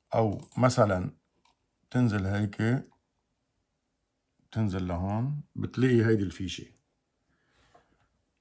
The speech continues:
بتميز أنت الصورة، بتلاقي هذا الفيوز هون موجود. أوكي، هذا الفيوز هون موجود. بنعرف نحن إنه هذا البلس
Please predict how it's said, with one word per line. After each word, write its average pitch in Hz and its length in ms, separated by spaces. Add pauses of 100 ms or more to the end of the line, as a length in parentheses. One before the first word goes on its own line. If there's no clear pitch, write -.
(320)
بتميز 156 540
أنت 156 200
الصورة، 143 760 (300)
بتلاقي 135 440
هذا 131 180
الفيوز 117 440
هون 120 160
موجود. 113 640 (440)
أوكي، 139 440 (100)
هذا 127 220
الفيوز 104 440
هون 107 180
موجود. 90 400 (960)
بنعرف 135 420
نحن 127 440 (540)
إنه 107 240
هذا 123 120
البلس 127 680